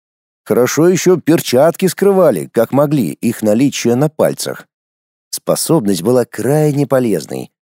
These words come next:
Стоило мне активировать ее, как мир приобрел черно-белую раскраску с сизым туманом.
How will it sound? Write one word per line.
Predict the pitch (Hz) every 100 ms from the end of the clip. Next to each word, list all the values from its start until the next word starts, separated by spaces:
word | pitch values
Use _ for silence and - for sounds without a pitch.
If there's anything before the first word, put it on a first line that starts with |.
| _ _
Стоило | - - 120 127 123
мне | 120 120 120
активировать | - 120 180 151 110 92
ее, | 76 62 _ _ _
как | 139 131 127
мир | 165 151 -
приобрел | - 147 151 151 180 185 151 _ _ -
черно-белую | - - 175 156 139 147 131 151 139 135
раскраску | 131 127 - 170 143 - 147
с | -
сизым | - - 160 120 123 113
туманом. | 131 123 90 67 60 55